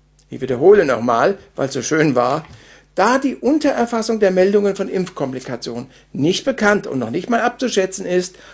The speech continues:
und keine Daten zu verabreichten Impfungen als Nenner vorliegen, vor Gericht hat man mir gesagt, „Ja, das sind zu schützende Geschäftsgeheimnisse der Hersteller“,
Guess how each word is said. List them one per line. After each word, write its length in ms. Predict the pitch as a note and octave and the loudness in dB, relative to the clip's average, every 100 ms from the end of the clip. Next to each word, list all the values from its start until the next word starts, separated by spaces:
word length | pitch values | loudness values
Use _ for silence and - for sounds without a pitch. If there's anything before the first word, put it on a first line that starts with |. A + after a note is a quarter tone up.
| - | -6
und 180 | C#3+ D#3+ | -2 0
keine 300 | G3+ A3 A#3+ | 0 0 0
Daten 440 | A#3 D3 D3+ E3 | -2 -2 -2 -6
zu 100 | D#3 | -10
verabreichten 560 | D3 C3+ D3 D#3 C3+ D3+ | -8 -6 -6 -6 -6 0
Impfungen 360 | G3 C4 B3 - | 0 2 0 0
als 220 | C#3 - | -6 0
Nenner 340 | C3 A#3+ B3+ | 4 6 4
vorliegen, 600 | - E3 D3 D#3 G#3 A3 - - - | 4 2 4 2 0 -2 -6 -20 -4
vor 160 | F3+ E3 | 0 0
Gericht 300 | D#3+ E3+ F3 | -2 -4 -6
hat 80 | |
man 140 | F3+ D#3 | -6 -4
mir 100 | D3 | -4
gesagt, 320 | C#3+ C#3 C3+ | -4 -4 0
„Ja, 100 | C#3+ | 0
das 220 | C#3 C3 | 0 -4
sind 160 | E3 D3 | -6 -8
zu 80 | C3+ | -6
schützende 540 | D#3+ D3+ D3 C3+ B2+ | -6 -6 -6 -6 -6
Geschäftsgeheimnisse 880 | G3 D#3 D#3+ - D#3 D#3 G#3+ A3+ A3+ | -6 -2 -2 -2 -2 0 0 0 -2
der 140 | D#3+ | -4
Hersteller“, 560 | A2+ B2+ C3 E3+ G3+ A#3 | -4 -6 -4 -2 0 -2